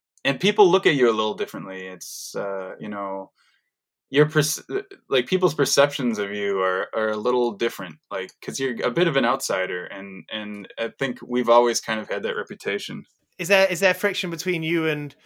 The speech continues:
Speaker 2: you know, other, other people that live in your town? Is it, like, a weird thing to do, what you're doing? And
Speaker 1: Huh.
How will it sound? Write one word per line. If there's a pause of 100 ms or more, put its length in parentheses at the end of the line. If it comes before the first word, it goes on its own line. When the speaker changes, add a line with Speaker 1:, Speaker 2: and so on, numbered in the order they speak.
(240)
Speaker 2:
you
know,
other,
other
people
that
live
in
your
town?
Is
it,
like,
a
weird
thing
to
do,
what
you're
doing?
And
Speaker 1:
Huh.